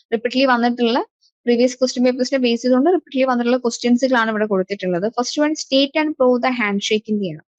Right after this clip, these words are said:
ഒൻപത് തവണ റിപ്പീറ്റഡ് ആയിട്ട് വന്നിട്ടുള്ള ക്വസ്റ്റ്യൻ ആണ്. അതുപോലെ define the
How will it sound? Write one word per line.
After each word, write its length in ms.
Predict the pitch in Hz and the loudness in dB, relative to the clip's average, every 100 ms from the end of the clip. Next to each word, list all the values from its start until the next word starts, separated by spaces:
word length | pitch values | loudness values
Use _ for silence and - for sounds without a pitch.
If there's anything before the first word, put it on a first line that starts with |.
| _ _ _ _ | _ _ _ _
ഒൻപത് 420 | 247 269 302 349 349 | 0 2 2 2 2
തവണ 240 | 294 247 262 | 2 2 0
റിപ്പീറ്റഡ് 480 | 202 - 220 220 | -2 -6 -12 -4
ആയിട്ട് 160 | 208 208 | -4 -2
വന്നിട്ടുള്ള 400 | 202 185 196 190 | -2 -4 -2 -4
ക്വസ്റ്റ്യൻ 420 | 185 185 - 202 185 | -4 -12 -10 -6 -4
ആണ്. 140 | 180 302 - _ - - _ _ - | -2 -4 -6 _ -20 -20 _ _ -6
അതുപോലെ 400 | 220 226 226 226 220 | -4 0 2 2 2
define 320 | 226 - 277 285 | 0 2 2 2
the 60 | 285 | 0